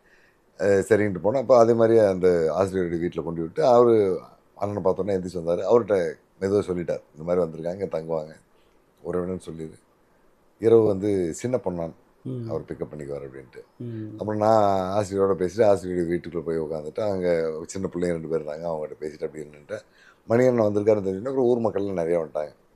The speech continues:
Speaker 1: நிறைய வந்தாங்க, எல்லாம் பார்த்து பேசினாரு.
Speaker 2: ஓ.
Speaker 1: தகவல் தெரிஞ்சு அவர் சின்ன பொண்ணான்னு வந்துடுறாரு. அவர்கிட்டையும் சகலம் சொல்லிட்டு, "இங்க ஆள் இருக்காரு, நீ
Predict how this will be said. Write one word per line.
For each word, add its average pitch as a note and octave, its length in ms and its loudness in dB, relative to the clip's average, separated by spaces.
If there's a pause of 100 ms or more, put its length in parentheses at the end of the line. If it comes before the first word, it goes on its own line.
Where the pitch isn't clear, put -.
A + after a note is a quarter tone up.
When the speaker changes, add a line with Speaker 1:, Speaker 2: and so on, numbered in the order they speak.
(360)
Speaker 1:
நிறைய F2+ 240 2
வந்தாங்க, F2 260 -2
எல்லாம் F2 140 -2
பார்த்து D#2+ 300 -4
பேசினாரு. D#2+ 200 -10
Speaker 2:
ஓ. C3+ 100 -8
Speaker 1:
தகவல் B2 300 6
தெரிஞ்சு G2 240 -2
அவர் D3 120 -2
சின்ன B2 200 0
பொண்ணான்னு G2+ 340 0
வந்துடுறாரு. D2+ 260 -2 (600)
அவர்கிட்டையும் A#2 440 6
சகலம் G#2 220 4
சொல்லிட்டு, F#2 300 -4
"இங்க F#2+ 180 4
ஆள் F2+ 80 6
இருக்காரு, D#2+ 360 -2
நீ E2 140 -10